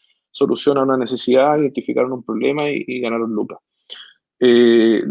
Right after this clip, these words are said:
cuando viene el café también, por ejemplo, cuando tú tenías este, este sachet de café y, y lo echáis al café y después con qué revolví. Eh, bueno, ¿y qué pasa si el sachet tiene el café, pero a la vez también es una bombilla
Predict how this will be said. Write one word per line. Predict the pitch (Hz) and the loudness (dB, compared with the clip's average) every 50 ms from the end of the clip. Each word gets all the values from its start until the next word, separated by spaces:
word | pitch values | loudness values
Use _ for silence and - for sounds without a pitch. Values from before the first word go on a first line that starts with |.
| - - | -8 -4
cuando | - 135 139 139 139 | -2 -2 0 2 4
viene | 135 147 165 165 | 4 4 4 2
el | 160 - | 0 -2
café | - 139 - - - 185 190 | -2 -4 -2 0 0 0 2
también, | 156 147 135 135 123 117 113 110 | 2 0 -2 -4 -6 -6 -6 -8
por | - 131 120 | -8 -10 -10
ejemplo, | 120 - 120 117 120 _ 131 123 113 147 - _ _ - | -10 -10 -10 -12 -12 _ -12 -12 -12 -12 -18 _ _ -8
cuando | - 120 120 117 117 | -6 -6 -4 -4 -4
tú | 127 131 | -4 -4
tenías | 127 131 135 135 139 131 | -4 -4 -6 -6 -6 -6
este, | - - 139 139 135 | -4 0 2 2 2
este | 135 131 - | 2 0 -4
sachet | 139 - 131 120 - - 160 151 - - | -4 -4 -4 -2 0 0 -2 -2 -2 -6
de | - 131 120 | -6 -4 -2
café | 123 117 - - 127 131 139 151 170 175 _ | -2 -4 -4 -2 -2 -2 -2 -4 -6 -12 _
y, | _ - - - - - - | _ -16 -14 -12 -12 -14 -14
y | - 123 123 131 131 123 | -14 -12 -10 -10 -8 -6
lo | 120 117 117 | -6 -6 -6
echáis | 113 - - 147 147 | -4 -2 0 2 2
al | 151 143 | 2 2
café | - 139 127 - 139 | -2 -6 -4 -2 0
y | 139 143 143 | 2 2 2
después | 135 135 - 147 - | 0 -2 -6 -8 -8
con | - 135 | -8 -8
qué | 123 - | -6 -4
revolví. | 143 147 139 123 113 117 143 139 - _ _ _ _ _ _ _ _ _ _ _ _ _ _ _ | -2 -2 -2 -4 -4 -4 -6 -6 -6 _ _ _ _ _ _ _ _ _ _ _ _ _ _ _
Eh, | - 113 110 | -8 -8 -4
bueno, | 113 131 170 165 143 | -2 0 0 0 0
¿y | 135 | -2
qué | - 143 | -2 -2
pasa | - 165 160 - 165 | -2 -2 -2 -4 -4
si | - - | -2 -2
el | 151 | -4
sachet | - - 160 - - - 170 170 175 _ | -2 -2 -6 -4 -2 -2 -2 -2 -2 _
tiene | - 160 156 165 | -2 -2 -2 -2
el | 165 | -2
café, | 160 170 - - - 135 139 143 139 _ | -2 -4 -4 -2 0 0 0 -2 -4 _
pero | - 127 123 | -4 -2 -2
a | 117 | 0
la | 123 123 | 0 0
vez | 135 147 147 | 0 -2 -2
también | - 139 143 147 151 | -4 -8 -6 -6 -8
es | 151 - | -8 -8
una | 147 139 131 | -6 -4 -4
bombilla | 131 131 131 127 135 139 143 151 165 | -4 -4 -4 -4 -4 -4 -4 -6 -8